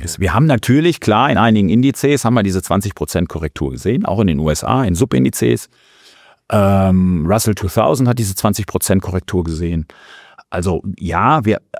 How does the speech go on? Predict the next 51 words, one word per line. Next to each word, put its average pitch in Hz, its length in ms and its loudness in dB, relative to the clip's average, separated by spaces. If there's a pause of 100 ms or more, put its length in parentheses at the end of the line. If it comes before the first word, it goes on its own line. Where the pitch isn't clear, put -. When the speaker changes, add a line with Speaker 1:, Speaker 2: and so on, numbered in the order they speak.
(160)
Speaker 2:
haben 131 460 0
da 107 360 2
im 90 200 -4
Endeffekt 107 540 -2
das - 180 -6
Regime 95 340 0
schon 98 220 0
gewechselt 101 480 0
von 104 320 2
Bullen 101 320 4
auf 92 260 -2
Bärenmarkt 120 680 0
erstmal, 123 380 -2
aber 98 160 -2
die 95 180 -2 (260)
Erholung 95 460 2
war 104 140 2
ja 98 80 2
jetzt 90 180 -2
auch 123 120 -6
schon 90 180 -4
wieder 78 160 -4
von 76 160 -10
einer 78 100 -10 (260)
ziemlichen 80 360 -8
Dynamik 78 340 -12
getrieben. 85 480 -10 (640)
Und, 101 600 2
äh, 98 680 2
von 92 220 -4
daher 104 460 0 (500)
vom 95 180 -6
Gefühl 151 440 0
her 87 260 0
nicht 92 240 0
nur, 113 220 2
sondern 101 340 2
auch 101 200 -2
eigentlich 107 320 -2
das, 104 300 -4
was 110 180 0
uns 104 220 -2
alles 113 280 -2
so 101 120 -2
umgibt, 101 400 0
würde 110 140 -4
ich 90 100 -8
sagen, 92 300 0
nein, 85 180 -2
das 82 140 -6
kann, 76 180 -8